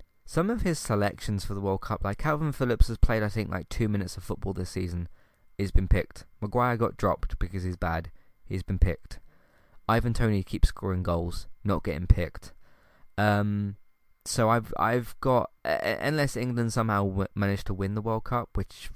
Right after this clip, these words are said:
I just doubt it, um, I've got no interest in, like, anything. The, the only thing I hope that happens is, 'cause obviously we've got players that are going out for the World Cup, is that none of them come back injured.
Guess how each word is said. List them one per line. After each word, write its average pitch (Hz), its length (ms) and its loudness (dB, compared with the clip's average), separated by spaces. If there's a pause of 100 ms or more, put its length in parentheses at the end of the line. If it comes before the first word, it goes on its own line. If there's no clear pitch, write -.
I 85 140 -10
just - 140 -16 (100)
doubt 85 320 0
it, 127 160 0 (760)
um, 101 500 2 (180)
I've 104 360 4
got 104 220 2
no 95 220 2
interest 92 420 0
in, 90 100 -2
like, 90 180 -4
anything. 92 340 -2 (160)
The, 113 140 2
the 147 160 4
only 165 180 2
thing 143 180 0
I 123 120 4
hope 113 240 4
that - 180 0 (120)
happens 98 600 2 (100)
is, 98 680 -2
'cause 110 140 0
obviously 101 280 0
we've 95 240 -2
got - 100 -6
players 92 240 -2
that 90 120 -8
are 92 140 -6
going 95 140 -4
out 85 140 -6
for - 80 -6
the 92 60 -2
World 90 200 -6
Cup, 92 260 0 (480)
is 113 140 2
that 110 120 2
none 113 180 2
of 104 100 -2
them 101 140 0
come 98 200 0
back 90 220 -4
injured. 90 400 -2